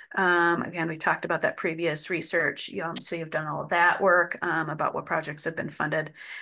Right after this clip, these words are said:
And then again, the outcomes and impacts, um, and what are you, what are you looking to accomplish?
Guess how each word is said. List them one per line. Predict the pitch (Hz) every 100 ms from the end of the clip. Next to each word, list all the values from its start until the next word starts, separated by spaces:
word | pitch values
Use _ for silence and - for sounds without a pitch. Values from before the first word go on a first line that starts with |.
| -
And | 202
then | 185
again, | 180 180 170
the | -
outcomes | 190 - 185 175
and | 170
impacts, | 170 165 175 165 - - - -
um, | 175 160 156 160 156 - _ - - -
and | 175 165
what | 175 175
are |
you, | 165 156 -
what | 185 170
are |
you | 156
looking | 151 -
to | -
accomplish? | - - - - - - -